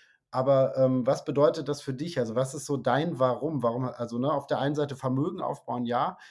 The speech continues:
aber auf der anderen Seite, gut, dann hat man da ein Vermögen, kann man nicht vielleicht auch ohne Vermögen glücklich sein, so? Wa-, wa-, was ist, was ist so dein Warum? Warum du sagst, was bedeutet Geld für dich irgendwie?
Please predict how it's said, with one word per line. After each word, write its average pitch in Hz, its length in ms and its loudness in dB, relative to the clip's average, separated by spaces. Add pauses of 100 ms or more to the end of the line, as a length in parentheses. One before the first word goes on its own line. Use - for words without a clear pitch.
(220)
aber 131 220 2
auf 131 120 2
der 120 120 -2
anderen 143 180 0
Seite, 139 240 -4
gut, 156 180 -10
dann 113 140 -2
hat 135 180 -4
man 147 140 -2
da 147 120 2
ein 151 80 -2
Vermögen, 165 800 -6
kann 156 140 -8
man 160 120 -4
nicht 151 120 -6
vielleicht 147 240 -2
auch 135 120 -8
ohne 175 220 -4
Vermögen 107 540 -6
glücklich 98 420 -14
sein, 85 300 -10
so? 90 340 -20 (160)
Wa-, 113 180 -6
wa-, 127 160 -2
was 147 220 -6
ist, 127 240 -14
was 135 160 -4
ist - 120 -14
so 135 100 -8
dein 135 400 -2
Warum? 127 400 0
Warum 107 200 -2
du 113 100 -8
sagst, 120 220 -6
was 127 140 -10
bedeutet 127 560 -4
Geld 104 300 -10
für - 180 -20
dich - 380 -20
irgendwie? 85 480 -20